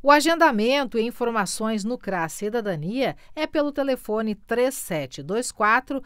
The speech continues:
meia um zero três. No cras Frota, o telefone é três sete dois quatro,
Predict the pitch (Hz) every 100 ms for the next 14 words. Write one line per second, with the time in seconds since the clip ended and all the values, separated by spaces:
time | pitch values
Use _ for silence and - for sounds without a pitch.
0 | - - 202 285 370 269 240 269 220 226
1 | 233 - 143 123 - - - - - -
2 | - 196 190 156 156 - 220 233 269 285
3 | 190 151 - 240 277 262 - 233 247 247
4 | 196 180 - 262 277 - 208 180 - 160
5 | 190 - 214 196 233 285 269